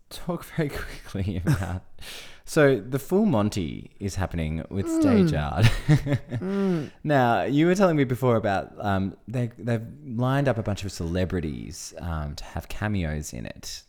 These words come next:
Speaker 1: Like, what's going on there?
Speaker 2: Yeah, so we've spoken about Stage Art on this podcast before. Um, now, I'm not here to poo-poo on what they, on, you know,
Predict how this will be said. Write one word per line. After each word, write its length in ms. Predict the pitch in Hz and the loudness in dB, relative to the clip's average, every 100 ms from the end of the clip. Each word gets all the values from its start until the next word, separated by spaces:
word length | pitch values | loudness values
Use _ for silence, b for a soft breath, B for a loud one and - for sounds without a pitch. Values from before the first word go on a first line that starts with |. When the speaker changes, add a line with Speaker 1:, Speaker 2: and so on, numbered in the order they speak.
| - | -14
Speaker 1:
Like, 160 | 87 - | -12 -10
what's 180 | 107 127 | -8 -6
going 200 | 120 101 | -4 -2
on 80 | 92 | -2
there? 320 | 80 65 50 - _ - b b b b b b | -4 -8 -12 -16 _ -20 b b b b b b
Speaker 2:
Yeah, 260 | 165 151 | 6 8
so 260 | 151 - 220 | 6 8 10
we've 420 | 220 359 381 - - | 12 12 12 6 -8
spoken 720 | - - - 160 143 160 156 - | -2 0 6 6 6 0 -2 -2
about 420 | 139 143 123 - | 0 2 2 0
Stage 480 | - - 98 123 147 | -2 0 0 2 2
Art 160 | 127 | 2
on 120 | 131 127 | 2 0
this 180 | 131 | -2
podcast 640 | - 143 127 - 127 - - | -2 -2 -4 -4 -6 -6 -6
before. 540 | 135 - 123 120 208 - b b b b | -6 -2 2 2 0 -4 b b b b
Um, 320 | - 151 147 151 | -4 0 2 4
now, 220 | 190 175 - | 4 6 6
I'm 260 | 220 247 | 8 10
not 160 | 247 226 | 10 8
here 220 | - 175 | 6 4
to 120 | - | 4
poo-poo 840 | 170 - - 160 - - 143 120 151 - - - | 4 6 8 6 8 6 6 2 -2 -8 -18 -4
on 200 | 139 135 | 0 2
what 160 | 135 127 | 2 2
they, 440 | 131 127 127 127 - | 2 4 2 -2 0
on, 340 | 143 135 131 - - - - | 2 2 0 -6 -20 -12 0
you 100 | 151 | 2
know, 180 | 117 | 2